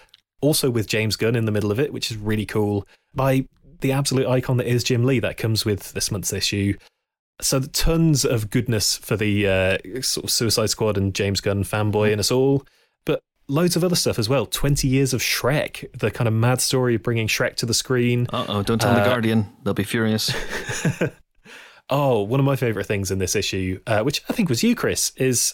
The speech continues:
Speaker 1: Peter Jackson and Edgar Wright in conversation about rock documentaries. Obviously,
Speaker 2: Oh, yeah.
Speaker 1: P J is working hard on his, uh,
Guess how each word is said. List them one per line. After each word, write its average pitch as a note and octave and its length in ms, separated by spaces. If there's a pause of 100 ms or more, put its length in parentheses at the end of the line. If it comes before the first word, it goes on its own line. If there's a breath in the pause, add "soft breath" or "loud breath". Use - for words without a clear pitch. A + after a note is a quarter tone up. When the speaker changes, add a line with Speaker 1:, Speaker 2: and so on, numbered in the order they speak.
(160)
Speaker 1:
Peter F3 240
Jackson C#3+ 520
and B2 200
Edgar B2 260
Wright B2 320
in A#2 140
conversation A2 720
about G#2+ 360 (260 loud breath)
rock A2+ 300
documentaries. G2 640
Obviously, G#2 460 (160 soft breath)
Speaker 2:
Oh, - 80
yeah. B2+ 220
Speaker 1:
P A#2+ 120
J G#2 220
is G#2 140
working G#2+ 240
hard A2 260
on A2 80
his, G#2 220 (100)
uh, G2+ 220